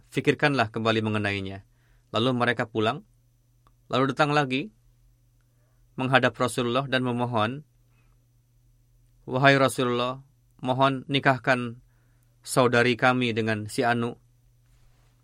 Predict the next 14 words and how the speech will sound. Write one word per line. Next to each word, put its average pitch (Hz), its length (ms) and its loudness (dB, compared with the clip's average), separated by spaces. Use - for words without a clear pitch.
Hadrat 131 320 0
Rasulullah 131 400 0
bersabda 123 380 0
lagi, 120 400 -2
"Bagaimana 135 460 2
Bilal 127 320 4
menurut 117 320 -2
kamu?" 107 320 -6
Lalu 127 480 2
mereka 131 320 0
pulang 123 400 2
untuk 123 400 -6
merenungkannya 117 640 -4
lagi. 113 320 -2